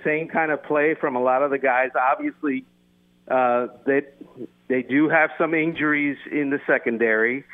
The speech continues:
but, uh, Byron Jones, by the way, hasn't played all year.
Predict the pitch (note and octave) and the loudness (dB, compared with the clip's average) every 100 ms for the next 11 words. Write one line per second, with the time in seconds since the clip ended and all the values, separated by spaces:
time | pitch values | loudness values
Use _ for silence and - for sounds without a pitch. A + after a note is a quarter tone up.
0 | - _ _ _ _ _ B2 - F#3+ D#3+ | -20 _ _ _ _ _ -10 2 4 4
1 | C3+ - - - D3 - D#3 E3 D3+ D3 | 2 -6 -14 -6 -4 2 4 4 2 2
2 | E3 D3+ A#2+ B2+ B2 A#2+ A#2+ A#2 B2+ B2 | 2 0 2 2 4 2 2 2 0 0
3 | A#2 C#3 B2+ B2 A2+ A#2 A#2 B2+ A2 A2+ | -4 0 2 2 2 0 0 0 0 -2
4 | B2 | -6